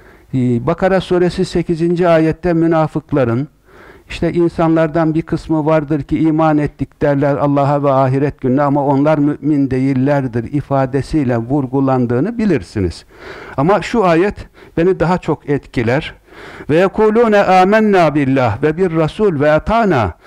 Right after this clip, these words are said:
sümme yetevellâ ferîkum minhum min ba'di zâlik ve mâ ulâike bil mu'minîn.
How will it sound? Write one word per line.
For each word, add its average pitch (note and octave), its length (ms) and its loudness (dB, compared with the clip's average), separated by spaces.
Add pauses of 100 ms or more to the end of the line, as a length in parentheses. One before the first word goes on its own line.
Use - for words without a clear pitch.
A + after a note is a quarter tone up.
(100)
sümme A3+ 340 0
yetevellâ F3+ 680 2
ferîkum E3+ 580 0
minhum D#3 480 0 (1040)
min D#3+ 240 2
ba'di D3+ 360 2
zâlik D3+ 520 0 (260)
ve A#2 200 0
mâ C#3+ 300 0
ulâike B2+ 760 -2
bil A2 180 -2
mu'minîn. F2+ 600 -4